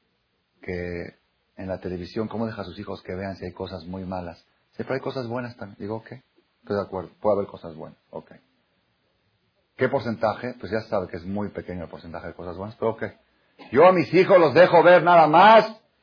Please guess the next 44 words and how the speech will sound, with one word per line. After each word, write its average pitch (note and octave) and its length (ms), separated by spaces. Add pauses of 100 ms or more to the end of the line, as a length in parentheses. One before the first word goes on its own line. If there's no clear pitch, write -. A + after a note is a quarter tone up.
ese E3 220
cinco G3+ 460
por E3+ 200
ciento F#3 360
de E3 120
cosas F3 260
positivas D3 600
que - 80
hay A#2+ 100
en A#2 60
la G#2 140
tele". - 200
"Ok, C#3 380 (320)
Hazak G#2 280
Baruj". E2+ 280 (420)
Y - 60
cuando G2 240
tú A#2+ 140
te A#2 100
vas G2+ 220
con F2+ 180
tu - 100
marido E2 460 (1000)
en - 100
la E2 160
tarde F#2 300
o E2+ 40
en E2 60
la E2+ 60
noche F#2+ 300
a E2+ 80
cenar F#2 340
o F2+ 40
algún F2+ 180
compromiso, F#2 580 (360)
¿quién A2 180
controla G2+ 460
a F2 40
tus - 180
hijos? F2+ 280 (140)
"Ah, E2+ 560
pues - 140
la D#2 100
muchacha. - 460